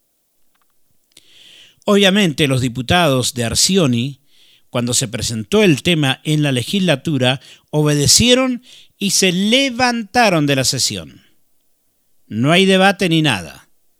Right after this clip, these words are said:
Hay miedo que algún diputado o diputada, díscola o enojada, ponga a consideración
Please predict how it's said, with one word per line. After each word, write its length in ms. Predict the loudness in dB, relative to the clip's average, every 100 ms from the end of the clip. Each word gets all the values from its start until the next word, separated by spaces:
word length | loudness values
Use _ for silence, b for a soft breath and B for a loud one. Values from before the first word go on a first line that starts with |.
| b b b b b
Hay 220 | -2 2
miedo 560 | 4 4 4 4 2 -2 b b -4
que 100 | -2
algún 340 | 0 0 -2
diputado 560 | -2 -4 -2 0 2 2
o 60 |
diputada, 880 | 2 0 -4 0 2 2 2 -2 -6 -16
díscola 800 | -6 -2 0 -2 -6 -6 -4 -4
o 100 | -4
enojada, 720 | -2 2 4 4 2 -4 b b b b b _
ponga 360 | 0 0 2 2
a 80 | 2
consideración 1120 | -2 -2 0 0 0 0 0 0 -2 -6